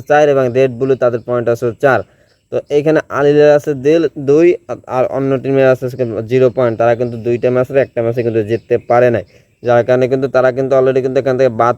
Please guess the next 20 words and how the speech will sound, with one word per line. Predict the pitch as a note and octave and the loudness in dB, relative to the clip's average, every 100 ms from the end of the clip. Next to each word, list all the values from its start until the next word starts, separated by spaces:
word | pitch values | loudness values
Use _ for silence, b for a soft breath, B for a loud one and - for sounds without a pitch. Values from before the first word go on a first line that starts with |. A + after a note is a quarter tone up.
| - | -2
পড়ে | C3 | -2
গেছে, | C#3 C#3 | -2 -2
তারা | B2+ A#2+ | -2 0
ম্যাচ | A#2+ A#2 A#2 | 0 0 -2
জিতলেও | G#2+ B2+ B2+ | -2 -2 0
কিন্তু | B2+ B2 | 0 0
কোনোভাবে | A#2+ A#2 A#2 | 0 0 -2
কিন্তু | A#2 A2+ - | -4 -6 -4
সম্ভব | A#2 A#2 A#2 G#2+ A2 | -4 0 0 0 -2
না | A#2 G2 _ _ _ _ - | -2 -4 _ _ _ _ -2
রাউন্ডে | A#2+ B2+ B2 A#2 | 0 2 2 2
যাইতে। | A#2+ G#2+ F#2 b b b - | 2 0 -10 b b b -6
তো | C3 C#3+ | -4 -2
এখন | C3+ D#3 C#3 | 0 0 2
রিয়াল | C#3+ D3+ D3+ | 2 2 4
মাদ্রিদ | D#3 C3+ E3 D#3 | 0 2 2 2
আর | C#3 | 4
রেড | D3 C#3 B2 | 2 2 0
বুল | B2 A2+ | 2 2
এইখানে | B2 A#2+ C#3+ | 2 0 -2